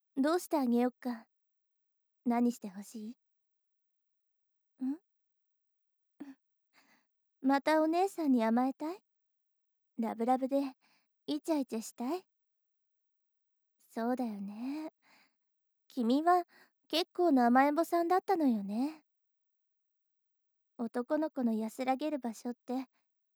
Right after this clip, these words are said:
あんまりないもんね。課題が終わらないとか、仕事が大変とか、いろいろあるもん。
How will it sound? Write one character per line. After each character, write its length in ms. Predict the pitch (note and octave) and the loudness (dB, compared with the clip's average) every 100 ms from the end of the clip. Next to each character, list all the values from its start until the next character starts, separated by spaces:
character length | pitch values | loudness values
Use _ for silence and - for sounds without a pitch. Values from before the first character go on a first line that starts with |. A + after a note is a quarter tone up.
| - | -8
あ 120 | A3 | -2
ん 60 | A3 | 0
ま 120 | A#3+ | 2
り 120 | B3+ | 4
な 160 | B3+ C#4+ | 2 2
い 60 | |
も 160 | D4+ A#3 | 0 -2
ん 100 | G#3+ | -4
ね。 300 | A3+ C4 - _ _ _ _ _ _ _ _ _ _ _ _ _ _ _ _ | -6 -8 -12 _ _ _ _ _ _ _ _ _ _ _ _ _ _ _ _
課 160 | A#3+ G#3+ | -4 2
題 240 | A3 A#3+ | 4 4
が 220 | B3 B3 | 4 2
終 40 | A#3+ | 2
わ 120 | A#3+ | 4
ら 100 | B3+ | 4
な 160 | C4+ | 2
い 80 | C#4+ | 0
と 160 | - C4 | -4 -10
か、 300 | - A#3+ - _ _ _ _ | -8 -8 -10 _ _ _ _
仕 200 | - C#4+ | -8 -2
事 240 | C4 C#4 D4+ | 0 2 0
が 100 | E4 | 0
大 280 | E4 E4 D#4+ | 0 0 0
変 240 | E4 F4 | -2 -2
と 120 | F#4+ | -6
か、 300 | - D4+ B3+ _ _ _ _ _ _ - | -6 -10 -12 _ _ _ _ _ _ -10
い 140 | G#3 | -6
ろ 140 | G#3 G#3+ | -2 -2
い 40 | |
ろ 120 | B3 | -2
あ 60 | C4+ | -4
る 80 | E4 | -4
も 100 | D4 | -4
ん。 180 | A3 | -6